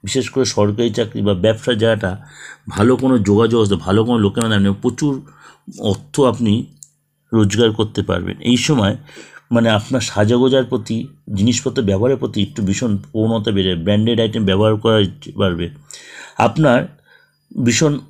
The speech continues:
গুপ্তভাবে ধনলাভ হবে, আমি বলে দিই, মানে কোনো, উম, আহ, ব্যাক সাইডের ইনকাম যাকে বলে, ঠিক আছে? আপনি যদি রাজনীতিবিদ হন,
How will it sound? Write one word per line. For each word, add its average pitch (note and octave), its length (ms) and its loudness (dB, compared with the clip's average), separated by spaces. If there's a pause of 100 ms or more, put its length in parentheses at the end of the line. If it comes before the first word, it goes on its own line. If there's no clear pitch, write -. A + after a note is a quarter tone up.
(180)
গুপ্তভাবে D#3 760 2
ধনলাভ A#2+ 480 2
হবে, E2 220 -4 (380)
আমি A2+ 120 0
বলে G#2+ 240 4
দিই, F#2+ 340 0
মানে G#2 360 2 (640)
কোনো, D3 140 0
উম, B2 320 0
আহ, A2 540 2 (320)
ব্যাক B2 380 2
সাইডের D#3+ 360 4
ইনকাম G#2 380 4
যাকে F#2 280 -2
বলে, F2 260 -6 (520)
ঠিক C3+ 160 -4
আছে? G#2+ 280 0 (420)
আপনি C3+ 280 0
যদি D3 200 2
রাজনীতিবিদ B2+ 680 2
হন, G2 260 -2